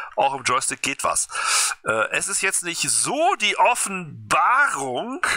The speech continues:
wie ich's normalerweise vielleicht, äh, erwartet hätte, weil beim Lenkrad hat's mich total umgehauen. Aber immer noch, es gibt riesige Unterschiede, ähm, Force Feedback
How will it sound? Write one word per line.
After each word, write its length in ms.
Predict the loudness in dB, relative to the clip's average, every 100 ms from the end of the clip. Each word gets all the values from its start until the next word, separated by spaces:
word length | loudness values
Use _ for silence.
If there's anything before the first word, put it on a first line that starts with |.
| -2
wie 340 | -2 0 0
ich's 160 | 0 2
normalerweise 680 | 2 4 4 4 4 2 2
vielleicht, 520 | 0 0 0 -6 -4
äh, 60 | 0
erwartet 760 | 2 2 2 2 2 0 -2
hätte, 280 | -2 0 0
weil 200 | 2 0 -2 -10 -2
beim 180 | -2 0
Lenkrad 400 | 0 2 0 0
hat's 220 | -2 -2
mich 220 | -4 -4
total 440 | -2 -2 0 0
umgehauen. 540 | -2 -2 2 4 2 -2 -6 -2 0 0 0
Aber 240 | 0 2 2
immer 200 | 0 2
noch, 220 | 0 0
es 240 | -2 -2
gibt 240 | -2 -4 0
riesige 680 | 0 2 0 -2 -4 -2 -2
Unterschiede, 800 | 0 0 2 0 2 2 2 0
ähm, 300 | 0 0 -2 -2
Force 260 | 0 0
Feedback 420 | -2 -2 -2 -4